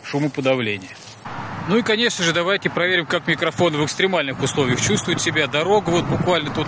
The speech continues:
может быть, десять метров до неё. Движение довольно-таки плотное в обе стороны. Ещё и ветер довольно сильный. Можете посмотреть, вот здесь вот ветерок у нас тут задувает. Всё, я не знаю, будет заметно или нет, но есть ветерочек.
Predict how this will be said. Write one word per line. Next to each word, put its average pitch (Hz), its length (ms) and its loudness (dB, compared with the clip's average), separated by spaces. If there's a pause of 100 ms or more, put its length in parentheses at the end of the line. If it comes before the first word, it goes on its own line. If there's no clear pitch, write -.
может 151 200 2
быть, 131 120 -2
десять 156 320 0
метров 156 340 0
до 139 100 2
неё. 143 220 2 (420)
Движение 170 460 2
довольно-таки 139 540 0
плотное 175 480 2
в 135 80 -4
обе 139 240 2
стороны. 185 560 2 (400)
Ещё 170 240 0
и 151 140 2
ветер 190 420 0
довольно 180 400 0
сильный. - 400 -2
Можете 147 340 -2
посмотреть, 151 420 -2
вот 131 120 0
здесь - 180 -2
вот 127 140 2 (720)
ветерок 147 520 0
у 139 60 2
нас 135 120 0
тут 135 140 -2
задувает. 135 560 2
Всё, - 220 -2
я 127 60 2
не 127 100 0
знаю, 127 340 0
будет 123 260 -2
заметно 127 420 0
или 120 140 0
нет, 139 200 0 (100)
но 135 80 0 (220)
есть 139 200 -2
ветерочек. 110 460 -4